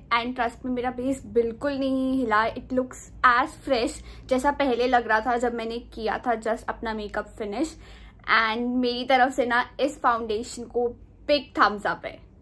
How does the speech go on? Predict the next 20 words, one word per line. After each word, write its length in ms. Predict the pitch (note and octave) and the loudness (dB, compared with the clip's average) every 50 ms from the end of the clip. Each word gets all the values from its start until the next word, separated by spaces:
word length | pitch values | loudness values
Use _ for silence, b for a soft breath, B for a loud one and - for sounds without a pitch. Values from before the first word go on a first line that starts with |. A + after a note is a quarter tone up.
| - | -2
And 120 | - D4+ D4+ | 0 2 6
guys, 340 | D4 C#4+ C#4 C#4 C#4 D#4 F#4 | 6 8 6 6 4 0 0
that's 480 | D#4 C4+ C#4+ C#4 C4+ C4+ C4+ - - - | 4 6 8 8 8 6 2 -2 2 6
all 180 | C4+ C4+ B3 C4 | 6 6 6 6
for 140 | - C#4 C#4+ | 2 0 -2
today। 380 | C#4+ D#4+ C#4+ B3 C#4 C#4+ D4 D#4 - | -2 -2 -4 -4 -4 -4 -4 -2 0
I 160 | A3+ B3 B3 | 2 2 2
really 280 | A#3+ C4 C4 C4+ D4 F4 | 2 0 -2 -2 -2 -2
hope 320 | E4 D4+ C4+ C4 - - | 0 0 0 0 -2 0
कि 60 | - | 2
आपको 280 | C#4+ C4+ C4 - - D4 | 2 2 2 2 -2 -6
ये 180 | - - E4 E4 | -6 -4 -6 -8
छोटा 460 | - - - - - - - C#4+ D#4+ | -6 -4 -2 -2 0 2 4 4 4
सा 160 | - E4 D#4 | 4 2 0
video 440 | D4+ C#4+ C4+ B3+ A#3+ B3 B3 B3 B3+ | 0 0 -2 -4 -4 -2 0 0 0
पसंद 400 | B3+ C#4 C#4 C#4 D4 B3+ C4 B3+ | 0 -2 -2 -2 -2 0 2 4
आया 240 | B3 B3 A#3+ A#3 A#3 | 4 4 4 4 2
हो 200 | B3 B3+ B3 A#3+ | 0 0 -2 0
देखने 380 | A#3 A#3+ A3+ G#3+ - A#3+ A3+ | 2 0 0 0 -2 -6 -6
में। 240 | A3 A3 A#3+ C4+ D#4+ | -6 -6 -6 -8 -8